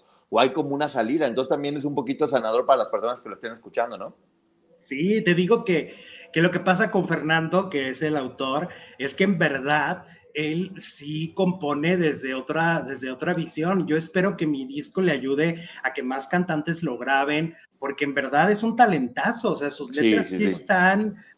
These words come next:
Speaker 2: muy bien hechas, están pegajosas, pero al mismo tiempo dicen algo, y eso no todos los días se encuentra, sobre todo, pues, para cantantes que quieran decir algo con su música, ¿no?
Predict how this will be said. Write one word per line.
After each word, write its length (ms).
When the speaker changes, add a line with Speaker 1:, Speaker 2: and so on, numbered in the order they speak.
Speaker 2:
muy 720
bien 240
hechas, 720
están 340
pegajosas, 1000
pero 160
al 100
mismo 420
tiempo 640
dicen 420
algo, 440
y 180
eso 440
no 200
todos 220
los 180
días 240
se 60
encuentra, 520
sobre 200
todo, 180
pues, 140
para 180
cantantes 460
que 140
quieran 420
decir 320
algo 300
con 120
su 140
música, 480
¿no? 180